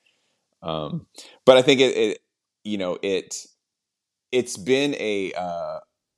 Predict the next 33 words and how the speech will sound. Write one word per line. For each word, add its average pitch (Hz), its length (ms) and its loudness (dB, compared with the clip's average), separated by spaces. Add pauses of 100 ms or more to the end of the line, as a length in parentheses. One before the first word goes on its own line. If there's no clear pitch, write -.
(580)
you're 135 160 0
not, 135 200 -2
you, 120 140 -8 (460)
you're 131 140 4
the 139 60 2
first 143 240 0
person 135 260 0
to - 140 -2
ask 98 240 -4
about 98 200 -2
the 85 60 -12
process 117 560 -2
of 131 120 -6
getting 139 260 -2
that, 135 180 -4 (360)
to 147 120 -2
that 131 260 0
place, 139 340 0
but 107 320 4
you're 107 120 0
not 120 180 4
the 123 60 -4
first 110 240 0
person 110 240 -4
to - 140 -4
ask 104 240 0
about 90 240 -4
that 82 200 -4
que-, - 160 -2 (180)
that, 98 360 0 (140)
that 92 280 -6
title, 95 640 4 (520)
um, 90 500 -2